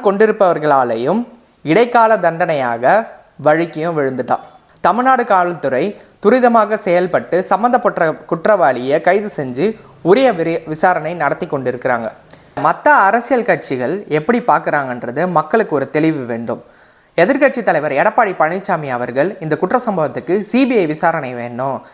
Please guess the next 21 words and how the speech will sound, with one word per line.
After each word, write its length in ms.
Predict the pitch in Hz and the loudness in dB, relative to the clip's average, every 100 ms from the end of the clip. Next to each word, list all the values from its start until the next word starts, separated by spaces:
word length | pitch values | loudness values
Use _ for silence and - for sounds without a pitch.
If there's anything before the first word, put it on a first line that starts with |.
| - - _ - | -20 -20 _ -6
இந்த 140 | 160 156 | -2 0
குற்றத்தில் 440 | 208 262 240 190 | 2 2 0 0
ஈடுபட்டவர் 540 | 190 202 175 151 151 135 | 0 0 -2 0 -2 -2
வந்து 140 | 143 185 | -2 -2
ஒரு 80 | 160 | -2
திமுக 400 | 185 214 208 165 | -2 -2 0 -2
பிரமுகர் 420 | - 135 143 147 127 | -2 -6 -4 -4 -4
என்று 160 | 117 165 196 | -4 -2 0
ஒரு 100 | 151 | 0
பொய் 260 | - 185 214 | 2 0 2
செய்தியை 260 | 175 147 120 | -2 -4 -4
வந்து 160 | 117 170 | -2 -2
பரப்பிட்டிருக்காரு. 840 | 160 139 - 139 135 117 120 117 - _ - _ - _ _ _ | 0 -2 -2 -6 -8 -6 -6 -6 -12 _ -20 _ -20 _ _ _
இதுவே 320 | 165 190 214 208 - 151 | 2 2 4 2 0 0
இவரது 360 | 175 226 214 180 147 | 4 4 4 4 2
ஆட்சி 240 | 190 214 | 0 -4
காலத்தில் 440 | 170 131 113 123 - _ _ _ - | -4 -4 -4 -8 -10 _ _ _ 0
தமிழ்நாட்டை 540 | 170 233 247 226 220 220 | 0 2 2 2 0 -2
உலுக்கி 320 | 175 180 180 165 - _ - | -2 -2 -4 -8 -8 _ -4
போட்ட 340 | 151 131 139 123 - - | -4 0 0 0 -4 -8
பொள்ளாச்சி 400 | - 175 226 226 | 0 2 2 0